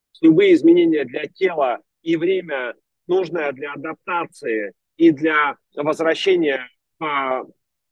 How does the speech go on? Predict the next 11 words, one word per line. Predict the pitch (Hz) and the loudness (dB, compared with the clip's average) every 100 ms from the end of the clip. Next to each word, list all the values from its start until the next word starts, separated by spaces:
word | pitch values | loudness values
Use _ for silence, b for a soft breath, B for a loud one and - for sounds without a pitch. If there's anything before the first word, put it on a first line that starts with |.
| _ _ _ _ _ | _ _ _ _ _
состояние | - - 165 180 175 170 151 | -10 -6 -2 2 2 4 2
хомеостасиса, | 135 160 156 143 - 165 156 131 131 | 0 -2 -2 -2 -2 -4 -4 -10 -10
когда | 123 127 151 139 | -8 0 0 0
всё | - 170 | -2 -2
сбалансировано | 135 143 139 139 175 143 135 | -2 -2 -2 -2 -4 -2 -4
и | 135 131 | -6 -6
гармонично, | 139 143 151 208 202 - 131 107 _ _ _ _ _ _ _ _ _ _ _ _ _ - | -6 -4 -4 -6 -8 -8 -8 -10 _ _ _ _ _ _ _ _ _ _ _ _ _ -2
это | 180 196 | -2 -2
стресс | - - 190 190 - | -6 -4 0 0 0
для | 139 131 | -2 -2
тела. | - 135 110 95 | -2 -2 -4 -10